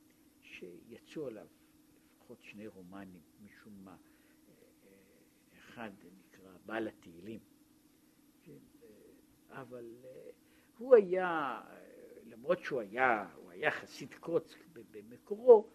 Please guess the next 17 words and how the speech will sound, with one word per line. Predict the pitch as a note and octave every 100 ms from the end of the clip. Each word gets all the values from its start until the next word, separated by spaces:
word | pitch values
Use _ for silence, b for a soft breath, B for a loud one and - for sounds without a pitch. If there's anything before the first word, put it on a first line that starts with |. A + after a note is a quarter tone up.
| B B B -
הוא | F#3+ A#3+
היה, | A3+ G3+ G3 G3 G3 -
הוא | - F#3+
נהג | F#3 D3+ F3+ F#3 D#3+
מאוד | C3+ B2 C#3 D3+ D3
ב-, | C3 A#2
בנוסח | A#2+ A2 B2 - -
עממי | G2 G2 F#2+ G#2 A#2+
ופשוט, | F2+ - - - C#3+ A2+ - B B B B B -
ו-, | B2+ B2 C3 C3 B2 A#2+ A#2+ B2 B2+ A#2+ - - - - D#3+
והוא | F3+ G3 G#3+ A3 C4+
היה | F4+ F4+
בדרך | F4 C#4 A#3+ A3+
כלל | G3+ F#3+
שהיו | - C#3+ E3
באים | D#3+ F#3+ G3+ F3
אליו | D3 C3 A#2